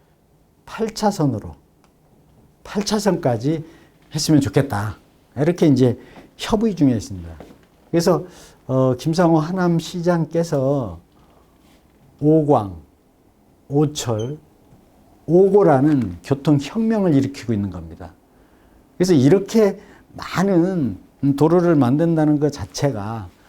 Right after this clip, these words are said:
하남과 서울과 인접해 있고, 또 일자리를 만들어서, 어, 아주 최고의 그, 어, 도시를 만들겠다는 포부죠. 음, 그래서 이게 진행이 되고 있거나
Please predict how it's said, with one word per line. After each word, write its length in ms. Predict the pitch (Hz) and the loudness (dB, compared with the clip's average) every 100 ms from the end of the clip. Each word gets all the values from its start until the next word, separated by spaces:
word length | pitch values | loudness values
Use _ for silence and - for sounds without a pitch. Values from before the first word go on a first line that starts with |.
| - _ _ | -20 _ _
하남과 600 | - - 196 190 175 160 156 | -18 -8 -2 0 2 0 0
서울과 500 | 170 165 151 147 147 | 0 0 2 2 2
인접해 480 | 143 143 127 117 | 2 2 2 0
있고, 500 | 104 - 156 113 82 _ _ _ _ _ | -6 -6 -10 -10 -12 _ _ _ _ _
또 120 | 175 | -2
일자리를 1040 | 156 127 175 190 170 143 127 143 175 185 185 _ _ - | 2 4 2 2 2 2 2 2 0 -4 -8 _ _ -10
만들어서, 840 | 101 135 143 127 107 170 143 85 85 _ _ - | 0 0 2 0 -2 -6 -8 -10 -16 _ _ -12
어, 440 | 117 117 110 92 - _ _ | -4 -4 -4 -8 -14 _ _
아주 300 | - 127 135 | -6 -2 -2
최고의 600 | - - 226 196 160 170 131 | -2 -2 2 4 6 4 2
그, 320 | 120 104 - _ _ _ _ _ | -2 -4 -8 _ _ _ _ _
어, 260 | 107 104 101 - | -10 -10 -10 -10
도시를 360 | - 131 151 139 | 0 2 4 2
만들겠다는 840 | 120 131 127 127 131 123 120 98 - | 2 0 0 -2 -2 -4 -2 -6 -10
포부죠. 440 | - 208 175 95 78 _ _ _ | -6 -6 -6 -12 -16 _ _ _
음, 320 | 90 90 82 78 _ | -18 -18 -18 -20 _
그래서 220 | 139 156 | -4 0
이게 160 | 143 151 | 0 0
진행이 420 | - 165 226 196 | 0 2 2 2
되고 240 | 156 143 | 0 2
있거나 580 | 135 - 120 117 170 208 | 0 -2 -6 -4 -4 -6